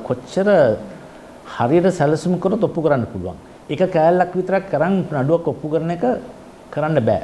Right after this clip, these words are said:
පරිශීලනීය සාක්ෂි සියල්ලම එකට ගත්තම එන්න පුළුවන් එකම එක අනුමිතිය විත්තිකාරයාගේ වරදකාරීත්වය සමග ගලපෙන අනුමිතියක් වෙන්න ඕන.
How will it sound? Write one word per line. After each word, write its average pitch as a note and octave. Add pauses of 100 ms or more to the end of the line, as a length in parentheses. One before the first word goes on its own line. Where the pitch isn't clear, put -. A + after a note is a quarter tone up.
පරිශීලනීය D3+
සාක්ෂි D3
සියල්ලම F3
එකට E3+
ගත්තම B2 (1120)
එන්න F3+
පුළුවන් F#3 (160)
එකම E3+
එක E3+
අනුමිතිය D3 (640)
විත්තිකාරයාගේ B2+ (640)
වරදකාරීත්වය D3
සමග C3
ගලපෙන A2+
අනුමිතියක් A2+
වෙන්න -
ඕන. -